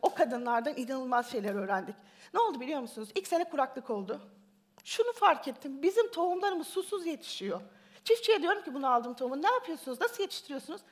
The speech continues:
"E vallahi," diyor, "evde de su yok," diyor. "Ekiyoruz, kendi kendine yetişiyor."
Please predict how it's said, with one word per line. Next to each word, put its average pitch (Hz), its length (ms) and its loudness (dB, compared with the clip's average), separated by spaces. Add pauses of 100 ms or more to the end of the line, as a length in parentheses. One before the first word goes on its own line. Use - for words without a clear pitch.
(340)
"E 392 80 4
vallahi," 339 320 6
diyor, 233 120 2
"evde 311 260 -2
de 254 80 -4
su - 160 -14
yok," 247 280 -6
diyor. 269 240 -4 (400)
"Ekiyoruz, 440 480 2
kendi 349 220 0
kendine 254 320 -4
yetişiyor." - 460 -6